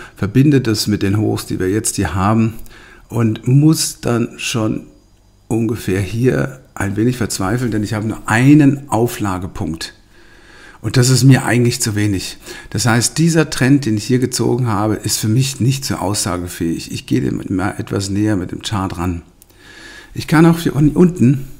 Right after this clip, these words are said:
einen Trend ziehen. Nehmen wir mal die Tiefskurse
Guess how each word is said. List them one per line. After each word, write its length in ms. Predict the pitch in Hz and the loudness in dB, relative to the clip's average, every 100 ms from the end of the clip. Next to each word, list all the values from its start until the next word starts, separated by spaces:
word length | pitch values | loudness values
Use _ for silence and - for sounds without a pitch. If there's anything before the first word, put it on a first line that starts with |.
| - - - - - - - - - - - | -20 -20 -20 -20 -20 -20 -20 -20 -20 -14 -2
einen 260 | 120 120 | 2 2
Trend 320 | - 127 120 | 2 4 4
ziehen. 400 | - 117 113 110 101 - - | 2 2 4 2 -2 -12 -8
Nehmen 260 | 92 117 117 | -2 0 2
wir 80 | |
mal 180 | 107 104 | 2 2
die 120 | 92 | 0
Tiefskurse 720 | - 143 135 - 104 98 110 | -4 -4 -4 -2 0 0 0